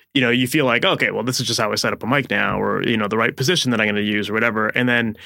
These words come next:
you know, back then, like, the magic kind of came from not knowing, and you kinda just, like, experimented and you threw things wherever. And then, you know, that was, that was how you captured that cool sound. So I think it, it kind of does, like,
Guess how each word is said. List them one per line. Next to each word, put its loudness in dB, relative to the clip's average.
you 2
know, 2
back 0
then, 0
like, -2
the 0
magic 2
kind 2
of -4
came 2
from 0
not 0
knowing, 0
and 0
you -2
kinda -2
just, -4
like, -6
experimented 0
and 2
you 0
threw -4
things -2
wherever. 2
And 0
then, 0
you 2
know, 0
that 2
was, 0
that 2
was 2
how 2
you 0
captured 0
that 2
cool 0
sound. 0
So 0
I 2
think 2
it, 0
it 2
kind 2
of 0
does, 2
like, 2